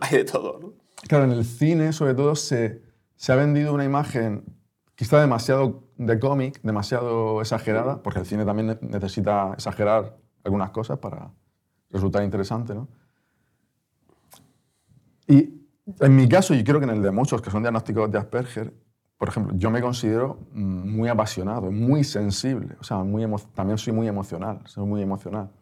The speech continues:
Speaker 2: Por ejemplo, eh, en mi, en mi caso, comparto muchos rasgos, pero hay uno que se suele, que suele indicar autismo, que es cuando no, no entiendes bien el humor, y a mí el sentido del humor siempre me ha, se me ha dado bien,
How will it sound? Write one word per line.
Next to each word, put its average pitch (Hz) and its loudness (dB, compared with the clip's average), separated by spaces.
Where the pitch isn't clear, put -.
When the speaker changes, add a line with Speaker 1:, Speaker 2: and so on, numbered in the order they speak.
Speaker 2:
Por 113 0
ejemplo, 117 0
eh, 101 -4
en 117 -2
mi, 120 -2
en 120 -2
mi 117 -4
caso, 151 0
comparto 123 4
muchos 123 4
rasgos, 127 2
pero 107 -2
hay 127 4
uno 147 2
que 117 0
se 117 -4
suele, 120 0
que 117 0
suele 135 2
indicar 127 0
autismo, 117 0
que 113 0
es 117 -4
cuando 107 -4
no, 123 0
no 127 0
entiendes 120 0
bien 123 0
el 101 0
humor, 120 -2
y 131 2
a 117 4
mí 127 4
el 139 4
sentido 131 0
del 135 4
humor 131 0
siempre 120 -2
me 104 2
ha, 92 0
se 110 -4
me 104 0
ha 104 0
dado 95 2
bien, 131 -2